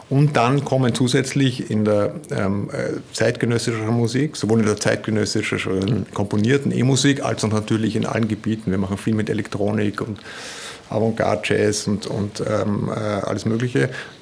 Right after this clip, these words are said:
Da ist Digitalisierung natürlich ein Riesenthema, auf der Bühne auch und auch bei den Musikern. Und man merkt ja, dass es kaum mehr ein Konzert gibt, wo es nicht irgendwelche visuellen Aspekte gibt. Und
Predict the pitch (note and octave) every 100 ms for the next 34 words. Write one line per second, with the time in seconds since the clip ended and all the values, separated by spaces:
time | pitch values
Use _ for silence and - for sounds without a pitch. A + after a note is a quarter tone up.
0 | - G2+ - - G#2+ G2+ G2+ G2 G#2+ G2
1 | G#2 F#2+ G2 G#2 F#2+ G2 G2+ G2 - B2
2 | - A#2 A#2 A#2+ A#2+ B2+ A#2 A#2 C3 A#2
3 | - G#2+ G#2+ G#2+ A2 A2 G#2+ G#2+ A2 G2+
4 | G2+ G2+ - G#2 G2+ G2 G#2 G#2 - G2+
5 | G#2 G#2 G2 G#2 G2+ G#2 - G#2+ - G2+
6 | G#2+ G2+ G#2 G2+ G2+ G#2+ A2 G#2+ G2+ A2
7 | G#2 A2+ G2+ - G2 - - - G2+ F#2+